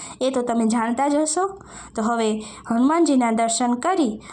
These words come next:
અને આ ઘૂઘવાટી મારતો દરિયાને જોવાની તો મજા જ કંઈક ઓર છે. તો આ દરિયાને જોતાં જોતાં આપણે ચોપાટી ઉપર ફરવાનું છે. અહીંયા સુંદર સેલ્ફી લેવા માટે અને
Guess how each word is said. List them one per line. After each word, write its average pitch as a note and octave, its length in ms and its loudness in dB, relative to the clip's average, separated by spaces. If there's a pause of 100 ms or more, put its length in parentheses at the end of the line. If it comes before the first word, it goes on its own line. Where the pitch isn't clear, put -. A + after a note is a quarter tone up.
(120)
અને A3+ 220 2
આ A3 160 0
ઘૂઘવાટી C#4+ 600 2
મારતો A#3 420 0
દરિયાને B3+ 540 2
જોવાની A#3+ 520 2
તો A3 80 2
મજા A3 420 2
જ C#4 120 -6
કંઈક C#4 200 2
ઓર C4 220 0
છે. D#4 200 0 (500)
તો A3+ 80 0
આ A3 80 0
દરિયાને C#4 500 2
જોતાં B3 380 0
જોતાં C4+ 400 0 (420)
આપણે C4 360 0
ચોપાટી C4+ 500 0
ઉપર A3+ 300 0 (240)
ફરવાનું C#4+ 560 0
છે. D4+ 200 0 (440)
અહીંયા A#3 400 0
સુંદર C4+ 420 4
સેલ્ફી C4 540 2 (220)
લેવા C4 200 0
માટે B3+ 400 0
અને B3 200 2